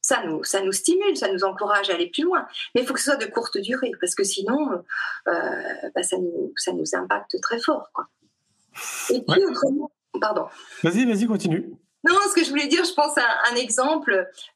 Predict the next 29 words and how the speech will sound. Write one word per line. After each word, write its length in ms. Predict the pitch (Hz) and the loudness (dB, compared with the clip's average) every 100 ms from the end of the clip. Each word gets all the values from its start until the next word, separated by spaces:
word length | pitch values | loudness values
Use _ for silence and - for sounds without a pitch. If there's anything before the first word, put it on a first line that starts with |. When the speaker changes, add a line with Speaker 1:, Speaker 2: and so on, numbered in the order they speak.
| - | 2
Speaker 1:
euh, 400 | 180 170 165 170 - - - | 4 2 -2 -6 -10 -10 0
quand 180 | 247 240 | 0 0
les 160 | 220 | -2
profs 260 | - 294 294 | 0 0 0
étaient 360 | 196 170 160 170 | 0 0 0 0
malades 360 | 160 190 262 196 | 0 2 2 0
et 160 | 180 - | -2 -2
que 60 | 165 - - | -2 -4 -4
j'étais 240 | - 190 190 | -4 0 0
donc 180 | 175 180 | 0 -2
responsable 380 | 226 226 214 202 | -2 -2 -2 0
pédagogique, 640 | 190 175 175 180 349 - - - _ _ 190 | 0 0 0 0 0 -2 -18 -20 _ _ -4
à 40 | |
condition 320 | 220 233 240 | 0 0 0
que 80 | 233 | 0
ça 80 | 185 | 0
dure 160 | 175 - | 0 -2
pas 80 | |
longtemps, 340 | 170 - 185 262 | -2 0 2 2
hein. 180 | 294 - - - | -2 -8 -14 -8
Enfin, 180 | - 180 | -4 0
je 60 | 180 | 0
veux 100 | 190 | 2
dire, 60 | |
pas 100 | 185 | 2
un 100 | 185 | 2
congé 240 | 185 180 180 | 0 -2 0
maternité, 640 | 165 - - 233 339 294 | -2 -2 -4 -2 0 0
mais 320 | 180 - | 0 -2